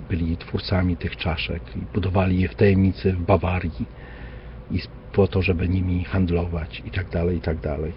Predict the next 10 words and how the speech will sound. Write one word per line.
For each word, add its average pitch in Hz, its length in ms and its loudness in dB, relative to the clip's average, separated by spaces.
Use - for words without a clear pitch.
Także 101 420 6
czaszka - 340 8
przedstawia 110 480 6
kobietę. 98 500 4
Czaszka, 120 560 6
czaszka - 340 8
przedstawia - 400 6
kobietę - 520 4
o, 98 200 4
o 92 300 4